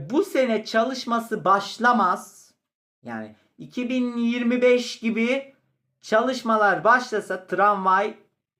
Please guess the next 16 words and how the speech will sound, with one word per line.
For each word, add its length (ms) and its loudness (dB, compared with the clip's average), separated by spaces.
çalışmaları 680 -2
başlasa 400 -2
iki 280 -8
bin 100 -8
yirmi 340 -6
beşte 480 -6
iki 360 -2
bin 160 0
yirmi 420 2
altıya 680 4
doğru 380 2
bitebilir. 680 0
Yani 360 2
bir 180 0
senede 520 0
bitirebilirler. 880 0